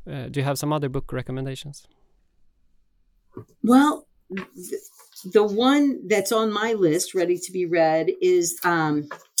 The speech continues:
Speaker 2: it's called Madoff Talks by a guy named Jim Campbell. I, I don't know if you've read, I haven't read it yet, but I, that's the next one on my list. I think it's gonna be, uh, very good. So that's the, that's the one. Uh, I,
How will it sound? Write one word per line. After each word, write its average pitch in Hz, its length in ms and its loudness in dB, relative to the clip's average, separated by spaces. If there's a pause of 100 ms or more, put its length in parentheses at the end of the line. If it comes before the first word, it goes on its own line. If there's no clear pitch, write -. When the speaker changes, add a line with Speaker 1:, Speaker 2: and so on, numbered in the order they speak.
(120)
Speaker 2:
it's - 100 -8
called 180 300 -2
Madoff 185 540 2
Talks - 500 -2
by 175 400 2
a 160 80 -4
guy 165 240 -2
named 160 320 -2
Jim 170 260 -2
Campbell. 175 460 -2
I, 175 160 2
I 175 80 -6
don't 165 100 -2
know 156 60 -6
if - 80 -10
you've 160 140 -10
read, 156 200 -2
I 180 100 -2
haven't 190 300 -6
read 165 200 0
it 139 100 -8
yet, 131 240 -4
but 165 120 -2
I, 156 280 -4
that's 175 300 -2
the 170 120 0
next 165 300 -2
one 165 160 0
on 147 240 0
my 147 220 0
list. 143 440 -4 (320)
I 165 120 0
think - 180 -4
it's 151 160 -2
gonna 156 180 0
be, 147 400 -2
uh, 143 300 -2 (600)
very 156 260 6
good. 143 440 0
So 143 320 -2
that's 156 320 -2
the, 143 360 -2
that's 156 260 -4
the 151 100 -4
one. 143 360 -2 (380)
Uh, 147 260 2 (460)
I, 156 160 0